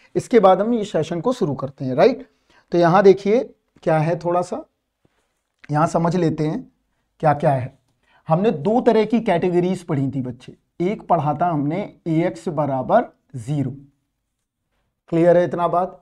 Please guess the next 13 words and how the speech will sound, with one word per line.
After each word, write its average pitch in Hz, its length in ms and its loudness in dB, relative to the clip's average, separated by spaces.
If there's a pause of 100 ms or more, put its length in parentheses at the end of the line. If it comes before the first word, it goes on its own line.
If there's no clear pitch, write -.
ए 196 120 6
एक्स 220 160 2
बराबर 196 360 4
ज़ीरो 180 280 2
का 208 120 2
मतलब 185 340 -2
क्या 165 120 2
हुआ? 151 340 -2 (420)
ये 208 200 2
एक 233 100 0
होमोजीनियस 190 720 -2
इक्वेशन 196 480 -2
था, 208 180 -8